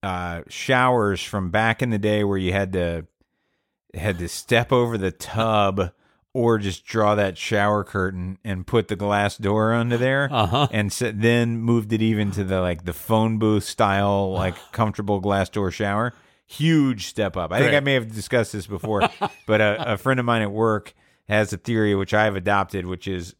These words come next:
Speaker 1: when it comes to hotels, the first bar you have to cover, uh, clear is, is there a shower curtain? If so, move on.
Speaker 2: <laughs>
Speaker 1: Like, once you have a door to get into the shower, you know you're in a, you know you're in a, a good hotel.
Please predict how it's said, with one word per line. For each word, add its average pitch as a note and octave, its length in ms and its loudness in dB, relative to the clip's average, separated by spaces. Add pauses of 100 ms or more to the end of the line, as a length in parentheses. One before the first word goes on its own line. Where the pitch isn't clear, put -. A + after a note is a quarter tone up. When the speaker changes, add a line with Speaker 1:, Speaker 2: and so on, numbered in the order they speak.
Speaker 1:
when A2+ 180 -2
it G2+ 80 -6
comes B2+ 260 -2
to B2 120 2
hotels, B2 600 0 (400)
the G#2 160 0
first B2 380 -2
bar A2 260 4
you A#2+ 140 0
have A2+ 140 0
to A2 100 -4
cover, A#2 420 0
uh, G#2 220 -8
clear B2 360 -2
is, G2+ 340 -2
is C3 260 0
there A#2 440 2
a F#2+ 460 -2 (180)
shower A#2+ 380 0
curtain? D#3+ 440 -4
If A2 140 -10
so, A2+ 400 0
move G2+ 320 -2
on. E2 300 -4
Speaker 2:
<laughs> - 40 -20 (560)
Speaker 1:
Like, G2 340 -2
once C3 320 0
you D3 120 4
have C#3 100 2
a C3+ 60 -4
door C3 480 2 (200)
to A#2 80 -8
get A#2 160 2
into A#2 160 -2
the A2 100 -4
shower, G#2 560 0
you A#2+ 120 -6
know G#2 160 0
you're G2+ 260 2
in F#2+ 120 -2
a, F#2 180 -2
you G2+ 160 -8
know G#2 120 -2
you're F#2+ 200 -2
in F#2 280 -6
a, A2+ 60 -8
a F#2+ 40 -6
good F2+ 220 -2
hotel. E2 300 -10